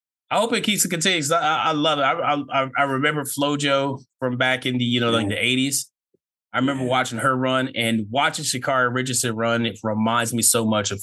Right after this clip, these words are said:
Speaker 1: uh, of, of FloJo.
Speaker 2: Yeah.
Speaker 1: Uh, if she could, if she has a grace to win and grace and, uh, grace and victory and, and, and has grace and defeat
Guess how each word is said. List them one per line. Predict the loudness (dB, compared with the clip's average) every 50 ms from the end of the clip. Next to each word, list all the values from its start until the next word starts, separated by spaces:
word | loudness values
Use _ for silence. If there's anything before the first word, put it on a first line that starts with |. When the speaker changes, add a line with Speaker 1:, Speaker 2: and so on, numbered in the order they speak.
| -6 -2
Speaker 1:
uh, | -2 0 0 0 -2 -2 -4
of, | -4 -6 -6 -6 -4
of | -4 -2 0 0 -2 -2
FloJo. | -2 -2 -2 0 0 0 0 0 -2 -4 _ _ _ _ _ _ -4
Speaker 2:
Yeah. | -2 0 0
Speaker 1:
Uh, | 0 0 0 0 0 -2 -4 _ _ _ _ _ _ _
if | -2 -2 0 2
she | 2 2 2 0
could, | 0 0 0 0
if | 0 -2 -2
she | -2 -2 0
has | 2 2 2 0 0
a | -4
grace | -4 -2 0 0 2 2 0 0 -2 -2
to | 0 -2 0
win | 0 0 0 0 0 0 0 0 0
and | -2 -2 -2
grace | -2 0 0 0 0 0
and, | 0 -2 -2 -2 -4 -4 -2
uh, | 0 0 0 0
grace | 0 0 0 0 0 0
and | -2 -2
victory | -2 -2 -2 -2 -2 0 0 2 0 0 0 0
and, | -2 -2 -2 -2
and, | -2 0 0 -2 -2 0
and | -2 0 0
has | 0 0 0 0 0
grace | -2 -2 0 0 0 0
and | 0 -2
defeat | -2 -2 -2 0 0 0 0 -2